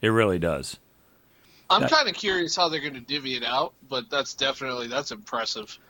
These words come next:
Speaker 1: Obviously, it's gonna be staggered through the tier. You know, champions get
Speaker 2: Well,
Speaker 1: the
Speaker 2: I mean,
Speaker 1: most,
Speaker 2: top ten,
Speaker 1: certain
Speaker 2: top thirty,
Speaker 1: percentile.
Speaker 2: 'cause, I mean, if you divide it by the top thirty in each division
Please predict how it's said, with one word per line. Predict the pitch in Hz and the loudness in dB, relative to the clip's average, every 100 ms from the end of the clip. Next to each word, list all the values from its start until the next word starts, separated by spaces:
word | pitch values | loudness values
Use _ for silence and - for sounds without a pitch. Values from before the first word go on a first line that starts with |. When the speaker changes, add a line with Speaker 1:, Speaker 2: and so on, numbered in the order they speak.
| _ _ | _ _
Speaker 1:
Obviously, | 165 147 127 110 120 | 8 10 8 6 4
it's | - | 4
gonna | 127 104 | 2 2
be | |
staggered | 92 - 117 107 98 90 | 0 6 6 6 4 -2
through | - 107 | 0 0
the | 90 | 0
tier. | - - 101 76 92 - _ _ _ _ _ | 0 2 2 0 -2 -8 _ _ _ _ _
You | - | -2
know, | 92 80 82 87 - - 113 _ | 0 2 0 -2 -12 -16 -18 _
champions | - 117 98 90 90 | 4 4 4 0 4
get | - | 6
Speaker 2:
Well, | - | 8
Speaker 1:
the | 90 | 6
Speaker 2:
I | 90 | 6
mean, | 135 | 6
Speaker 1:
most, | 185 | 4
Speaker 2:
top | 208 190 - | 4 4 2
ten, | 196 95 196 | -6 -4 -2
Speaker 1:
certain | 196 139 120 | 6 8 8
Speaker 2:
top | 170 | 6
thirty, | 113 - | 4 2
Speaker 1:
percentile. | 98 85 85 | 2 4 0
Speaker 2:
'cause, | 151 147 | 0 -4
I | |
mean, | 160 160 160 | -4 -4 -8
if | 160 | -8
you | 196 | -10
divide | 180 147 127 143 165 | -8 -8 6 6 6
it | 139 | 2
by | 131 | -2
the | 131 127 | -6 -6
top | 151 135 | 0 0
thirty | - 156 151 135 | 0 -4 -4 -2
in | 123 | -4
each | 123 127 - | -6 -10 -12
division | 120 131 120 120 113 | -6 -4 -4 -10 -14